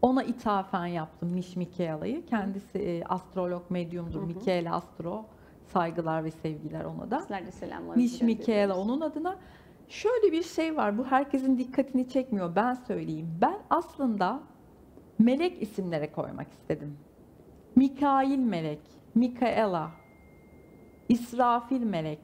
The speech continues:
Speaker 1: İngilizce adı Rafaela. Ee, Gabriela, Cebrail melek. Dördüncüsünde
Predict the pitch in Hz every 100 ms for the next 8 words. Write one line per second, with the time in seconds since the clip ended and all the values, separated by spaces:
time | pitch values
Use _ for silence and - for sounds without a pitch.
0 | - - 220 226 240 240 208 214 247 233
1 | 214 214 233 - 196 165 160 - - -
2 | - - - - - - - 196 185 180
3 | 214 220 202 220 226 202 165 165 196 208
4 | 196 202 190 185 170 156 147 156 - -
5 | - - 196 285 277 277 262 262 - 254
6 | 294